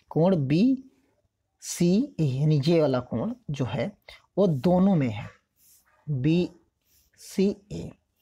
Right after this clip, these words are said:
यानी ये क्या हो जाएगा, ये कॉमन हो जाएगा, ये कॉमन हो जाएगा, ये यहाँ कॉमन हो जाएगा, तो इसकी ज़रूरत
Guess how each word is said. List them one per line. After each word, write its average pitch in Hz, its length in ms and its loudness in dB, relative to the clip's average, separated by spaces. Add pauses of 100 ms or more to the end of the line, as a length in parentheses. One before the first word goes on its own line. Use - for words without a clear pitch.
यानी 180 260 2
ये 202 280 0 (500)
क्या 156 160 2
हो 156 120 0
जाएगा, 190 280 2
ये 180 220 2 (220)
कॉमन 120 360 0
हो 98 160 -10
जाएगा, - 360 -12 (2250)
ये 160 280 0 (380)
कॉमन 143 320 0
हो 117 120 -8
जाएगा, 95 340 -8 (440)
ये 170 320 0 (440)
यहाँ 160 380 -2 (400)
कॉमन 160 300 0
हो 165 80 4
जाएगा, 175 360 0
तो - 160 -6
इसकी 170 300 -2
ज़रूरत 170 440 0